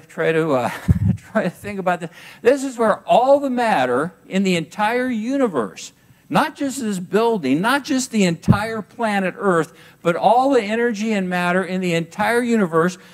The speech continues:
it was squished together into a little bitty s-, period about the size of a period at the end of a sentence. That makes sense, right? And then it exploded. Well, man, they'll get mad. It didn't explode. It expanded rapidly, which sounds a lot like it exploded to me.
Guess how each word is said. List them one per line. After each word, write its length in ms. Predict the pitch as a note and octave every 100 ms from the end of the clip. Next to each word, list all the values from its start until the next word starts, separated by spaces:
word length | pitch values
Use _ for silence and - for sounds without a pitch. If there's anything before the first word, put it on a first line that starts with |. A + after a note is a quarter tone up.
| -
it 60 | -
was 140 | F3
squished 560 | F3 - G#3+ C#4 D4+ -
together 520 | C#4+ B3 A#3 G#3 G3+
into 380 | G3 G#3 F#3+ G3+
a 80 | F3
little 320 | F3+ B3 C4+
bitty 320 | G#3+ B3 A#3
s-, 240 | A3 - - _ _
period 640 | - B3 A#3 F3 D3+ D#3 - _ -
about 300 | D#3+ A3 G#3+
the 100 | F#3
size 580 | - F#3+ G3+ G#3 F#3+
of 160 | D#3+ D#3+
a 60 | E3
period 400 | - G3 F#3+ F3+
at 120 | E3+
the 140 | F3
end 80 | E3
of 80 | D3+
a 60 |
sentence. 600 | C#3+ D#3 C3+ G2 - - - _ _ _ _ _ _ _ - _
That 160 | C#3+ G3+
makes 200 | A#2 -
sense, 320 | A#2 C3+ -
right? 240 | C3+ D#3 - _ _ - - - - - - - -
And 140 | E3+
then 160 | A#3+ C#4+
it 100 | A#3
exploded. 800 | F3 - - G3+ B3+ A3+ C#3+ D3
Well, 140 | E3
man, 260 | F3 D#3+ C3+
they'll 120 | D#3
get 160 | F3 C#3+
mad. 280 | A2+ G#2
It 160 | A#2+ C3+
didn't 200 | F#3+ G3
explode. 420 | F#3+ - E3+ D3+
It 140 | D3+ -
expanded 720 | C3 - - C3 D#3 G3 G#3+
rapidly, 680 | G3 F#3+ F3 D#3+ G#2 A#2 D#3
which 200 | F3 D3
sounds 300 | - C#3+ C#3
a 40 |
lot 160 | C3+ B2+
like 220 | C#3 B2+
it 80 | A2+
exploded 520 | A2+ - D3 D3 C3
to 60 | B2
me. 200 | D3